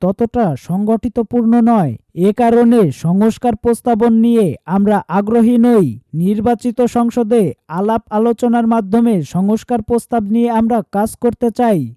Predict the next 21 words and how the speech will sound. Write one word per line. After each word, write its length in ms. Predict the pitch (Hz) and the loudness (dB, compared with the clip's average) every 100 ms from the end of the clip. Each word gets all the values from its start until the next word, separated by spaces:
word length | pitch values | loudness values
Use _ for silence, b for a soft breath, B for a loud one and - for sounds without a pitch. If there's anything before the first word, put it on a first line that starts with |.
| _ 135 135 | _ -14 -6
জাতীয় 420 | 180 190 240 240 | -6 -4 0 0
পার্টির 420 | 226 240 220 247 - | 2 -2 -2 -6 -2
সঙ্গে 300 | 240 233 240 202 135 | -2 0 0 0 0
বর্তমান 500 | 180 202 240 226 233 | -2 0 0 0 0
সরকার 420 | - 233 240 233 165 | 0 -2 0 -2 -2
বৈষম্যমূলক 920 | 139 202 - - 233 226 233 240 240 233 | 0 0 0 -2 2 2 2 2 0 0
আচরণ 380 | 226 240 233 233 | -2 -2 -2 -2
করছে 300 | 220 233 - | -2 -4 -2
বলেও 320 | 226 240 233 185 - | -2 2 4 2 2
অভিযোগ 420 | 170 196 220 233 - | -2 0 0 -2 -2
করেন 260 | 240 240 226 | -2 0 0
জি 220 | 160 185 226 | -2 -2 0
এম 140 | 233 | 0
কাদের। 460 | 226 240 214 226 151 - _ _ | -2 -2 0 0 0 -6 _ _
তিনি 240 | 202 220 240 | -4 0 2
বলেন, 360 | 226 240 240 185 - | 2 2 2 0 -2
অনিশ্চয়তার 840 | 170 208 233 - 240 240 233 247 | 0 0 -2 -2 -2 0 0 -2
মধ্য 260 | 226 233 196 233 | 0 -2 0 -2
দিয়ে 220 | 226 240 190 117 135 | 0 0 0 -2 -2
দেশ 240 | 190 233 - | 0 0 -2
একটি 340 | 220 233 - | -4 -4 -4